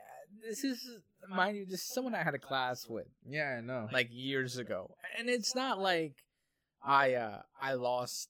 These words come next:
Speaker 1: touch 'cause I lose touch. I mean, uh, people call it a disappearing app.
Speaker 2: I love how you say the word
Speaker 1: I
Speaker 2: touch, and then I literally just found one that says,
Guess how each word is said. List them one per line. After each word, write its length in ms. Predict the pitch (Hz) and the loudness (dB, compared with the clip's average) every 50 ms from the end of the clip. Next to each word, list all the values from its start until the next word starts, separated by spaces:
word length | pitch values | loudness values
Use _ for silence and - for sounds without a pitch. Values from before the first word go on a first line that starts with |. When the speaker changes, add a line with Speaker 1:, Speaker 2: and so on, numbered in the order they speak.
| _ _ - | _ _ 0
Speaker 1:
touch 440 | - 127 117 127 135 135 - - - - | 4 4 6 6 4 0 -4 -8 -2 0
'cause 220 | 143 123 113 - - | 0 0 0 -2 -4
I 140 | 127 127 123 | -4 -4 -2
lose 360 | 127 131 139 135 135 123 - | -2 -2 -4 -4 -4 -6 -2
touch. 380 | - 135 117 117 117 - - - - | 2 2 2 2 0 -6 -12 -10 -6
I 140 | 135 131 143 | -6 -4 -4
mean, 380 | 139 135 135 131 131 131 135 - - | -4 -6 -6 -6 -8 -8 -10 -12 -12
uh, 80 | 127 110 - _ _ _ _ _ _ - | -12 -12 -14 _ _ _ _ _ _ -10
people 260 | 185 185 185 220 220 190 | -8 -6 -4 -2 -2 -2
call 260 | - - 139 135 143 | 2 4 4 6 6
it 100 | 143 139 | 4 2
a 80 | 123 127 | 2 0
disappearing 800 | 120 - 127 120 - - 135 131 - 131 120 117 117 113 107 107 104 | -2 -4 -4 -4 -4 -4 -6 -6 -4 -4 -4 -2 -4 -4 -6 -6 -8
app. 140 | 107 107 135 | -4 0 2
Speaker 2:
I 20 | |
love 180 | 139 143 151 147 | 4 4 4 4
how 40 | 208 | 4
you 160 | 190 175 156 143 | 2 2 0 0
say 200 | - - 147 139 | 2 2 2 2
the 100 | 123 127 | 2 0
word 180 | 110 110 117 110 | -2 0 -2 0
Speaker 1:
I 160 | 123 131 127 127 | 0 -2 0 2
Speaker 2:
touch, 260 | 131 120 120 - - | 0 0 0 -2 -6
and 120 | - 135 131 | -4 -2 2
then 60 | 131 | 2
I 180 | 127 123 - 131 | 2 2 0 -4
literally 340 | 123 120 120 123 120 123 117 | -6 -6 -6 -4 -6 -6 -6
just 280 | 117 117 113 - - | -6 -6 -6 -6 -4
found 220 | - 104 104 110 107 | -4 -4 -4 -4 -8
one 80 | 104 107 | -10 -10
that 120 | 107 - | -8 -4
says, 220 | - 123 113 110 | -2 -2 -2 -4